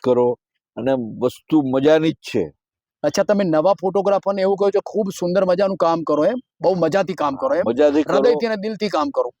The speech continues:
Speaker 1: દિલથી કરો. અને ઘણા સ્કોપ છે તમારા પાસે, તો અઢળક સ્કોપ છે.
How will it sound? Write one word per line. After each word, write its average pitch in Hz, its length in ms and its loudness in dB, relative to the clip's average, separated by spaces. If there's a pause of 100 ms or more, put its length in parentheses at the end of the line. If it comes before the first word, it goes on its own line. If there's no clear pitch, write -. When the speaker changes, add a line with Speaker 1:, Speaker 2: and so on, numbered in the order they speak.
Speaker 1:
દિલથી 131 420 2
કરો. 131 340 0 (440)
અને 165 160 0
ઘણા 147 300 0
સ્કોપ 165 340 2
છે 135 160 -2
તમારા 147 420 0
પાસે, 156 340 0
તો 165 200 0 (140)
અઢળક 131 400 0
સ્કોપ 143 320 0
છે. - 380 -2